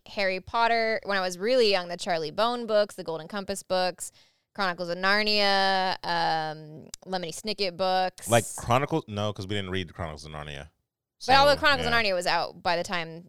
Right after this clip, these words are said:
Speaker 1: you know, but I was used to reading series,
Speaker 2: Yeah.
Speaker 1: like, franchises and things. So, no, I
Speaker 2: I
Speaker 1: wasn't upset when I got, 'cause when I got to the end, I was just like, "Cool, that means there's more."
Speaker 2: I wanna research it, but I feel like, um, series books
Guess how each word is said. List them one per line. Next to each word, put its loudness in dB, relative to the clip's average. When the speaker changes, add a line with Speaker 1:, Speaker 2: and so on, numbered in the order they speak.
Speaker 1:
you -12
know, -6
but 6
I 8
was 6
used -2
to 4
reading -2
series, -6
Speaker 2:
Yeah. -2
Speaker 1:
like, -2
franchises -2
and -16
things. -8
So, 4
no, 4
I 4
Speaker 2:
I 2
Speaker 1:
wasn't 2
upset 0
when -2
I -4
got, -4
'cause -6
when -2
I 4
got 2
to -12
the 2
end, 2
I 0
was -2
just -6
like, -2
"Cool, 2
that 2
means -6
there's -4
more." -8
Speaker 2:
I 0
wanna 4
research 2
it, -4
but 2
I 6
feel -2
like, 2
um, -2
series -2
books -4